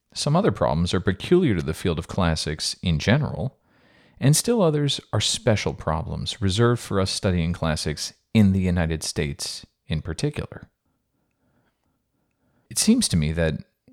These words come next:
while all of the problems facing the classics are important, they're not all equally so.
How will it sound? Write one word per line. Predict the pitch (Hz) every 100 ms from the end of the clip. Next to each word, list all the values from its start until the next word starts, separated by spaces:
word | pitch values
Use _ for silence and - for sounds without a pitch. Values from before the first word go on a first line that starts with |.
| 220
while | 107 92 85
all | - 120 107
of |
the | 85
problems | - 76 71 78
facing | - 80 - 76
the |
classics | 71 85 76 - 69 -
are | 82
important, | 80 - - 185 85 73 - - _ _ _ _ _
they're | 120 165
not | 202 190
all | 151 127 -
equally | 98 120 - 110 85 80
so. | - - 107 69 85